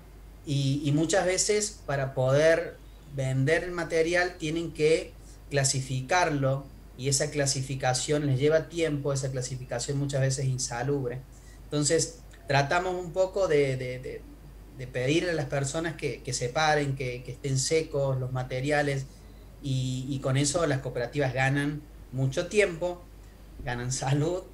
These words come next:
y, y, y, y podemos armar este, este circuito. Entonces, en el medio,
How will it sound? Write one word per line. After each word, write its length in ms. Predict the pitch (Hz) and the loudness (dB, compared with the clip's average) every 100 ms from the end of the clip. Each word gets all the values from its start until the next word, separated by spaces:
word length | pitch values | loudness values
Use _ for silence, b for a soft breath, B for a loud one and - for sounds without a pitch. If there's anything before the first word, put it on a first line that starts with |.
| - - - - - | -20 -20 -20 -16 -6
y, 640 | 131 127 123 123 120 123 135 | -4 -4 -4 -8 -10 -12 -10
y, 140 | 131 - | -10 -8
y, 140 | 143 131 | -8 -6
y 120 | 147 | -6
podemos 500 | 131 131 139 156 156 | 0 2 4 4 2
armar 440 | 139 127 135 147 143 | 2 2 2 2 0
este, 380 | 135 127 135 131 | -2 -6 -6 -8
este 200 | - 123 | -4 -4
circuito. 600 | - 110 - 110 107 - - B B | -4 -10 -10 -14 -14 -18 -18 B B
Entonces, 300 | - 143 170 | 0 6 6
en 100 | 185 | 6
el 100 | 226 | 4
medio, 580 | 262 247 233 233 240 | 4 4 2 2 0